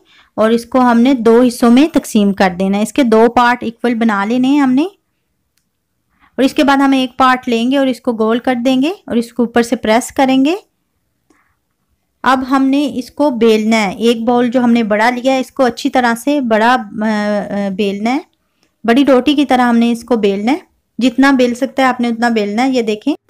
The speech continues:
जी, मैंने इसको बड़ी रोटी की तरह बेल लिया है। ये देखें, जितना मुझसे बेला गया था मैंने बेल लिया है। और अब हम इस पे ऑयल लगाएंगे, सारे चारों तरफ इसके अंदर ऑयल लगा लेंगे।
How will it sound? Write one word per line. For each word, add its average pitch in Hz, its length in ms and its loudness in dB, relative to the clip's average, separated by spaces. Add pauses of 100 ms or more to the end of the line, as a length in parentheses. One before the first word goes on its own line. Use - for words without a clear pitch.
(140)
जी, 233 220 2
मैंने 269 320 6
इसको 294 340 2
बड़ी 233 260 2
रोटी 294 280 2
की 285 120 -2
तरह 269 240 2
बेल 226 280 0
लिया 277 220 0
है। 277 80 0
ये 254 120 2
देखें, 240 340 0
जितना 233 280 -2
मुझसे 269 280 0
बेला 226 300 0
गया 233 220 0
था 262 140 -4
मैंने 226 400 -2
बेल 208 240 -4
लिया 254 240 -2
है। 339 140 -6 (480)
और 240 200 4
अब 262 240 0
हम 294 160 2
इस 277 180 -2
पे 269 300 2
ऑयल 233 320 -4
लगाएंगे, 254 460 -2
सारे 233 380 -2
चारों 226 300 -2
तरफ 233 340 -4
इसके 233 280 -6
अंदर 233 440 -4
ऑयल 214 300 -2
लगा 202 280 0
लेंगे। 247 420 -2